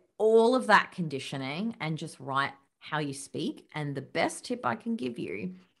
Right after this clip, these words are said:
is if you wanna, say you wanna write about one of your coaching programs,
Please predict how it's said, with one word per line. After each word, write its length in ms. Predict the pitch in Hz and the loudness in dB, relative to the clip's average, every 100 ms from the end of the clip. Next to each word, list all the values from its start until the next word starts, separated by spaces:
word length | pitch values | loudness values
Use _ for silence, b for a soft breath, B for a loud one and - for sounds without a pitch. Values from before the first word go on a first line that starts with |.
| _ | _
is 200 | - 180 | -4 -4
if 160 | 185 185 | -4 -6
you 80 | 202 | -4
wanna, 320 | 208 202 202 | -2 -4 -4
say 160 | - | -2
you 100 | 233 | -2
wanna 160 | 233 226 | 0 -2
write 360 | 185 170 165 160 | 0 0 0 -2
about 320 | 151 147 139 | -2 -2 -2
one 160 | 143 | -4
of 140 | 139 135 | -6 -8
your 80 | 139 | -8
coaching 440 | - 120 - 120 | -8 -8 -8 -12
programs, 840 | 120 113 131 95 58 - - - | -10 -12 -10 -10 -10 -14 -18 -18